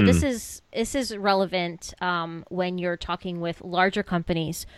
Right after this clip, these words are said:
Speaker 1: who source out, uh, whether it's D Js, bands, photography, videography, whatever it is. You want to have a fairly good relationship with whoever it is you're gonna be working off, working with, both throughout the process and on the wedding day. Um, and sometimes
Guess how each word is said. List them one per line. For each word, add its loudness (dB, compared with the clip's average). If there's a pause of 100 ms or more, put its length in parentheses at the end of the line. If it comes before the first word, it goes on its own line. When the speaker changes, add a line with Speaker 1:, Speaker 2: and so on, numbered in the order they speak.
(180)
Speaker 1:
who 0
source -2
out, -2
uh, -6
whether -10
it's -14
D -4
Js, 0
bands, -4
photography, -2
videography, 0
whatever -2
it -2
is. -4 (340)
You 0
want 0
to -6
have 6
a -4
fairly 2
good 0
relationship 0
with 4
whoever 2
it 2
is 2
you're 0
gonna 2
be 6
working 0
off, 0 (240)
working 6
with, 4
both 8
throughout 6
the -4
process 6 (340)
and 8
on 8
the 4
wedding 2
day. 0 (320)
Um, 4
and 2
sometimes -2